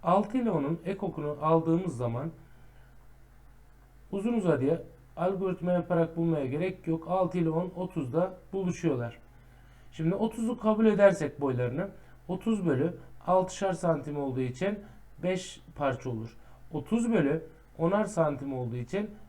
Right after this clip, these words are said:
üç parça olur. Aralarındaki fark iki. En az deseydi doğru iki olurdu. Ama bize demiş ki ondan ols-, ondan az olsun, en fazla olsun.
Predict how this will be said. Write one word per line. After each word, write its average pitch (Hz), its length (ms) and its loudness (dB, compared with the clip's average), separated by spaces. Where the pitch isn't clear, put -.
üç - 200 -10
parça 120 320 -6
olur. 107 220 -10
Aralarındaki 196 580 4
fark 202 360 0
iki. 127 280 -6
En 226 140 2
az 208 220 2
deseydi 147 480 -2
doğru 170 260 2
iki 185 240 -6
olurdu. 127 400 -2
Ama 127 220 -4
bize 151 200 0
demiş 226 260 -2
ki 110 180 -6
ondan 160 400 2
ols-, 214 320 -2
ondan 160 440 4
az 196 220 2
olsun, 226 420 -2
en 196 240 0
fazla 120 320 -2
olsun. 117 280 -10